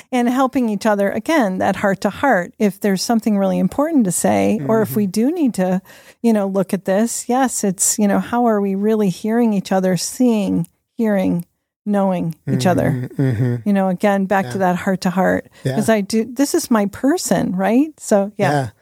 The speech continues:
Speaker 2: Yeah. So seeing, hearing, know, how do you, how do you help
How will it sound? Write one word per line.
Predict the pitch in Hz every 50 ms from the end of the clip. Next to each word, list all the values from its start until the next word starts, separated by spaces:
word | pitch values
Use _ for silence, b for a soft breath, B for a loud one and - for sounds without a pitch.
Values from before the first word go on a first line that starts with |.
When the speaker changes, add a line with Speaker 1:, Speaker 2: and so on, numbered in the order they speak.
| _ _ _ _ _ _
Speaker 2:
Yeah. | - 151 165 156
So | 135 - - 156 143
seeing, | 127 - - 156 156 156 147
hearing, | 135 143 135 135
know, | 131 131
how | 127 143
do | 151 165
you, | - -
how | 143
do | 151 151
you | 165 160 147
help | 120 143 139 147 151 - - -